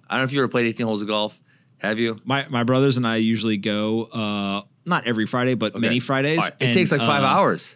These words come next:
Speaker 2: Yeah, it, it's a all afternoon activity.
Speaker 1: Okay, like, five hours. So disc golf, you know, if you got a group, probably hour, hour and a half, depending on how difficult the course is. Not gonna take super long. Number two, generally, in most places, it's free now, right? There's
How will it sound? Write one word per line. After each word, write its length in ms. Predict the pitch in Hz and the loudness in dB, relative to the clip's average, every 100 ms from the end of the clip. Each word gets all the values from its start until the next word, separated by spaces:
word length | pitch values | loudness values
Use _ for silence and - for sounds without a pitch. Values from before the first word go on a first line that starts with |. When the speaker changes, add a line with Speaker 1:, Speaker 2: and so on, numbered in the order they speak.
| _ | _
Speaker 2:
Yeah, 200 | - 147 | 2 2
it, 140 | 104 107 | 2 0
it's 180 | 113 113 | -2 0
a 160 | 110 107 | -2 -2
all 220 | 120 120 110 | 0 0 0
afternoon 440 | 104 - 107 101 | -2 -6 -6 -6
activity. 420 | 92 - 90 87 | -8 -14 -16 -10
Speaker 1:
Okay, 220 | 107 98 - 90 | -8 -8 -8 -8
like, 160 | 92 | -8
five 300 | - 107 107 | -4 -2 -2
hours. 260 | 90 76 - | -4 -8 -12
So 100 | 104 | -12
disc 320 | - 165 160 | -4 -4 -2
golf, 300 | 160 151 147 - - - | 0 -2 -4 -12 -20 -12
you 80 | - | -4
know, 80 | 170 | -2
if 80 | 175 | 0
you 60 | 196 | 0
got 120 | 165 | 0
a 40 | |
group, 400 | - 123 127 127 | 0 2 2 0
probably 240 | 131 123 120 | -4 -2 -2
hour, 300 | 101 107 104 | -2 0 0
hour 120 | 107 | -2
and 80 | 101 | -4
a 40 | |
half, 260 | 101 101 - | -4 -6 -6
depending 260 | - 104 | -10 -8
on 40 | 95 | -6
how 120 | 92 | -8
difficult 420 | 82 87 - 87 | -8 -12 -10 -14
the 60 | - | -14
course 340 | - 85 - | -10 -10 -10
is. 160 | 76 - | -12 -8
Not 160 | 98 | -6
gonna 160 | 98 90 | -6 -8
take 160 | 95 87 | -10 -10
super 200 | 87 85 | -10 -10
long. 160 | 80 - - - - | -12 -14 -20 -16 -4
Number 300 | 120 120 120 | -2 0 -2
two, 440 | - 143 139 123 - - | 0 2 2 -2 -10 -6
generally, 640 | 123 120 127 127 127 - - | -4 -2 -2 -2 -4 -6 -6
in 300 | 110 104 101 | -2 -2 0
most 280 | 110 110 | -2 -4
places, 360 | - 110 98 95 | -4 -4 -4 -8
it's 120 | 85 | -8
free 260 | - 90 82 | -10 -8 -8
now, 240 | 76 67 95 | -10 -12 -6
right? 160 | 110 | -4
There's 200 | 139 165 | -2 -4